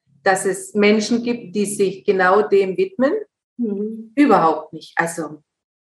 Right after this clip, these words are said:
Speaker 1: ich meine, bin jetzt nicht irgendwie den ganzen Tag in Instagram unterwegs oder in Facebook oder sonst irgendwo, aber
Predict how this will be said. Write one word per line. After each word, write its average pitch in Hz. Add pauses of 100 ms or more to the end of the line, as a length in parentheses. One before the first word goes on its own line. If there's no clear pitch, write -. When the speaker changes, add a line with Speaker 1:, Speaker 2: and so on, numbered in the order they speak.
(560)
Speaker 1:
ich -
meine, 151 (220)
bin 175
jetzt 170
nicht 190
irgendwie 180
den 175
ganzen 175
Tag 180
in 180
Instagram 190
unterwegs 180
oder 180
in 175
Facebook 185
oder 180
sonst 190
irgendwo, 202
aber 180